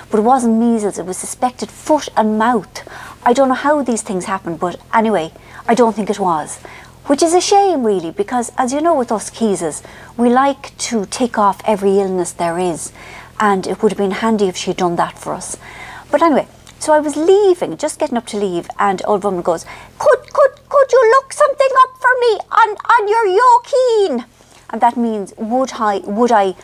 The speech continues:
look up something on the internet for her? And I thought, "Oh, you know, she wants to know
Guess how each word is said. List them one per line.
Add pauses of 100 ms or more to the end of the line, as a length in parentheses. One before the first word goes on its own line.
(120)
look
up
something
on
the
internet
for
her? (320)
And
I
thought, (300)
"Oh,
you
know, (480)
she
wants
to
know